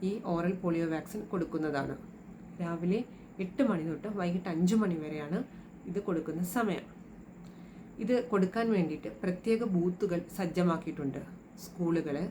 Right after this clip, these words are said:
അംഗനവാടികൾ, വായനശാലകൾ, ഹെൽത്ത് സെന്ററുകൾ, ബസ് സ്റ്റാൻഡ്, എയർപോർട്ട്, റെയിൽവേ സ്റ്റേഷൻ, അതിഥി തൊഴിലാളികളുടെ ക്യാമ്പുകൾ, വിനോദസഞ്ചാര മേഖലകൾ തുടങ്ങി പല സ്ഥലങ്ങളിലും ഈ, ഉം,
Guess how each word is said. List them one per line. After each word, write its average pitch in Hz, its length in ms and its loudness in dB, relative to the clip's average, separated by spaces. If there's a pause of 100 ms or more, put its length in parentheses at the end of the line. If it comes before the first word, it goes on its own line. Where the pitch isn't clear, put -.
(380)
അംഗനവാടികൾ, 175 800 4 (440)
വായനശാലകൾ, 170 840 0 (260)
ഹെൽത്ത് 180 280 2
സെന്ററുകൾ, 147 600 -2 (540)
ബസ് 175 200 2
സ്റ്റാൻഡ്, 156 520 -2 (440)
എയർപോർട്ട്, 175 640 2 (340)
റെയിൽവേ 170 300 4
സ്റ്റേഷൻ, 165 480 -2 (420)
അതിഥി 185 400 4
തൊഴിലാളികളുടെ 160 680 2
ക്യാമ്പുകൾ, 151 580 -6 (420)
വിനോദസഞ്ചാര 185 880 6 (140)
മേഖലകൾ 160 580 -2 (380)
തുടങ്ങി 180 340 6 (320)
പല 208 180 4
സ്ഥലങ്ങളിലും 180 720 2 (140)
ഈ, 165 300 0 (540)
ഉം, 160 260 0